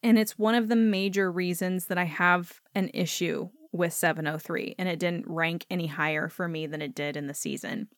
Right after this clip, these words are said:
The Frenchman's Gold is one prime example of that. I mean, to be honest, we just don't care about it like we should. The bugs don't matter, the gold doesn't matter,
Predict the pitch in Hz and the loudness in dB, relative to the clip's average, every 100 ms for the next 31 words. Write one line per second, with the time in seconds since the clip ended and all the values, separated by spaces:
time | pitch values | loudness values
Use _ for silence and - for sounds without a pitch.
0 | _ - 240 247 311 - 285 254 233 233 | _ 4 4 8 6 8 8 10 10 10
1 | 208 214 214 202 185 - 196 185 202 202 | 10 10 8 8 0 -4 -2 6 8 8
2 | 190 190 - 220 190 190 180 170 175 160 | 8 2 2 6 8 8 2 0 -2 -2
3 | 165 160 156 151 - 226 233 233 226 - | -2 2 4 2 2 4 6 6 4 0
4 | - 320 349 226 233 247 247 - _ 220 | 2 6 6 6 4 4 2 -4 _ 4
5 | 240 185 208 202 - 190 - - 160 147 | 6 8 6 6 2 2 0 -2 0 0
6 | 196 - 95 - 165 - 165 - - - | 0 0 -2 -4 -2 -2 -2 0 -2 -4
7 | _ _ _ - 208 170 226 247 240 233 | _ _ _ 2 2 6 8 8 8 4
8 | 220 247 247 214 208 208 208 202 185 202 | 6 6 6 6 8 8 6 4 4 2
9 | 175 202 208 208 202 196 190 190 - 175 | 4 6 8 8 6 4 4 2 -2 0
10 | 175 170 165 165 | 2 2 2 2